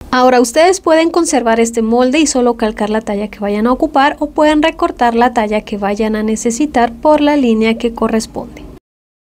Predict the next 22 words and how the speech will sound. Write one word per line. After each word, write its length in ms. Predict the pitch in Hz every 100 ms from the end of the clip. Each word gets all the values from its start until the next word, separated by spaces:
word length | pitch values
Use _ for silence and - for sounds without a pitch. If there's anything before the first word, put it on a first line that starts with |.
| -
Ahora 260 | 330 392
vamos 320 | 403 359 359 359
a 100 | 349
trazar 540 | 226 220 247 254 269
la 160 | 247 226
manga. 560 | 214 208 214 226 370 392
Esta 280 | 320 339 381
manga 360 | 349 302 285 285
va 60 |
a 40 | 277
ser 220 | 269 262
una 160 | 254
manga 340 | 254 226 214 220
tres 240 | 208 196
cuartos, 560 | - 294 277 262 254 -
pero 280 | - 330 349
si 100 | 330
ustedes 380 | - 240 233 226
la 100 | 226
quisieran 480 | 262 233 214 202
manga 260 | 202 190 196
larga, 380 | 247 269 233